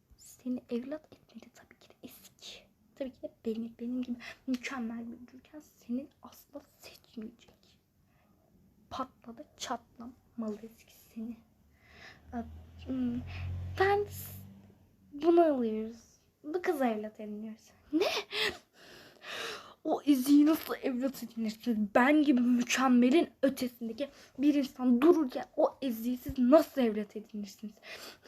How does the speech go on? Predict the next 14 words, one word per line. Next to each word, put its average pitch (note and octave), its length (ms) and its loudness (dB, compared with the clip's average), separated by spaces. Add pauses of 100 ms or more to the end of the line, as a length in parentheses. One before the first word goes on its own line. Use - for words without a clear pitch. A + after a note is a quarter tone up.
(280)
Allah'ım, A#3+ 560 2 (760)
çok - 240 -10
sinirliyim. A3+ 760 2 (1200)
Niye A#3+ 260 -4
gittik - 420 -20
ya? B3+ 80 -16 (420)
Neyse, D#4 480 -4
üzüldü C#4+ 380 -4
herhalde A3+ 520 -6
ama F4+ 400 -4 (1160)
belki A4 380 4
size - 280 -6
başkaları D#4+ 640 -4
alır. A3+ 180 -6